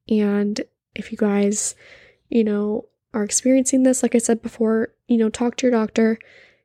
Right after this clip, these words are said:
And you can also feel free to message me or Hope about this. Hope experiences anxiety as well. Um,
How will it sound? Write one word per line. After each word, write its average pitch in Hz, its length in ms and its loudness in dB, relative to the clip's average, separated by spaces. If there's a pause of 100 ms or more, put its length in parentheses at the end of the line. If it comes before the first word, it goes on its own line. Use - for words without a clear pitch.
(100)
And 233 380 4
you 254 80 4
can 262 120 2
also 269 640 4
feel 240 280 0
free 220 360 2
to 214 600 2
message 202 480 -2
me 214 520 0 (120)
or 208 440 -2 (180)
Hope 220 260 -2
about 226 300 0
this. 226 240 2
Hope 208 200 -2
experiences 233 840 0
anxiety 226 420 2
as 226 180 0
well. 214 400 2 (720)
Um, 214 460 2